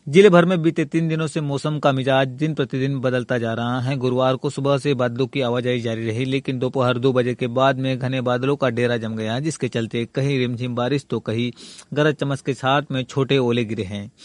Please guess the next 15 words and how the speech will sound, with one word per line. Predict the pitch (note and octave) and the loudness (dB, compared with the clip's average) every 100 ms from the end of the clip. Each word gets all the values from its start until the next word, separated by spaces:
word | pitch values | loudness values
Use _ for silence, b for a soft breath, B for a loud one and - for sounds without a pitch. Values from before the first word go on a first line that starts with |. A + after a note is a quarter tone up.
| B B B - | B B B -2
इधर | C#3 D3 | 4 4
मौसम | C#3 C#3 C3+ | 2 -2 -4
विज्ञान | B2 C3+ C3 | -2 -2 -2
केंद्र | C#3 C#3 | -2 -2
के | C3 | -2
अनुसार | C3 B2+ C3 B2+ | -4 -2 0 0
येलो | B2 C3 C3 | 2 2 0
अलर्ट | F2 C#3 C3+ B2+ | 0 2 2 2
जारी | B2+ B2 | 0 0
कर | C3 B2+ | -2 -2
चौबीस | C#3 C3+ C3+ | 0 -2 -2
घंटे | B2 B2+ B2+ C#3+ | -4 -6 -2 -2
के | C3 | -2
दौरान | A#2 A#2 B2 C3 C3+ B B B C3+ | -2 0 2 0 -2 B B B 2
बादलों | C#3+ C#3+ D3 D#3+ | 4 4 2 0